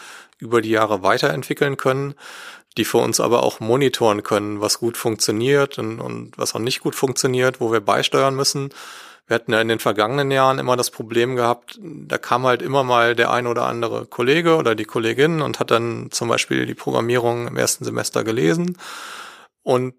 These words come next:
dann gab's halt immer so anecdotal evidence, was jetzt gerade funktioniert hat und was nicht. Und dann kam schon wieder der nächste und dann, ähm, gab's da wieder ganz andere Ansichten und Präferenzen. Und wir glauben, dass das nicht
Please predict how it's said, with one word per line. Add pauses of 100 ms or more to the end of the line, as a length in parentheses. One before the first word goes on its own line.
dann
gab's
halt
immer
so
anecdotal
evidence,
was
jetzt
gerade
funktioniert
hat
und
was
nicht.
Und
dann
kam
schon
wieder
der
nächste
und
dann,
ähm, (140)
gab's
da
wieder
ganz
andere
Ansichten
und
Präferenzen. (580)
Und (120)
wir
glauben,
dass
das
nicht